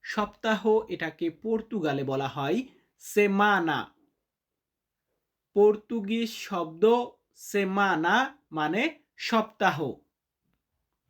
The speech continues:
সেমানা, আমার সাথে বলবেন সেমানা। সেমানা মানে সপ্তাহ।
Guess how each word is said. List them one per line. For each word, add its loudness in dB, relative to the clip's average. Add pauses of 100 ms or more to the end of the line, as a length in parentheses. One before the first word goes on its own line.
(280)
সেমানা, 2 (680)
আমার -4
সাথে -4
বলবেন -2
সেমানা। 0
সেমানা -4
মানে -6 (120)
সপ্তাহ। -2